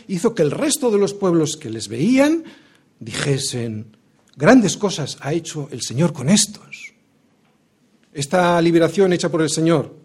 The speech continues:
por el Señor, aunque fue el rey Ciro a través de un, de un decreto, ¿no? El rey persa Ciro, hizo que pudiesen regresar a Jerusalén después de setenta años para reconstruir toda la ciudad.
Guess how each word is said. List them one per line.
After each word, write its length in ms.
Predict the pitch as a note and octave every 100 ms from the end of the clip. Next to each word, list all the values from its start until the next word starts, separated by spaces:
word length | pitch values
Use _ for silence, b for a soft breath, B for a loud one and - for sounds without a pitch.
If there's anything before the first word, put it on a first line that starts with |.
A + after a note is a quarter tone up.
| _
por 140 | - A#2+
el 80 |
Señor, 340 | A2 B2+ C3 G#2+ - _ _ b b
aunque 260 | - B2+ -
fue 560 | - D3+ D#3 D3+ - B B B _
el 240 | D#3 C3
rey 220 | A#2+ D3+
Ciro 260 | C#3+ E3 C#3+
a 60 | A2+
través 260 | B2 B2+
de 60 | B2+
un, 400 | B2+ B2 B2 C3+
de 80 | C3
un 100 | B2+
decreto, 460 | B2+ C#3+ D3 A2+
¿no? 240 | A2 D#3+ G#3 b b b b b _
El 160 | A#2+ A2+
rey 180 | B2+
persa 400 | C3+ - C3 -
Ciro, 400 | A2 C#3+ C3 A#2 C#3+ B B B B
hizo 280 | G#3 A3+ B3
que 120 | G3
pudiesen 520 | D3 C#3+ E3 E3+ F#3
regresar 540 | D#3 D3 C3 B2+ D3+ C#3+
a 60 |
Jerusalén 480 | C3+ B2 A#2+ C3+ C#3
después 260 | C3 - C3
de 80 |
setenta 460 | B2 C3 B2+ B2 B2+
años 280 | C3 C#3+ - B B _
para 240 | E3 D#3
reconstruir 640 | D#3 D#3 D#3+ D3 F#3 G3+
toda 180 | G3 C3
la 100 | A#2
ciudad. 300 | G#2 G2+ F2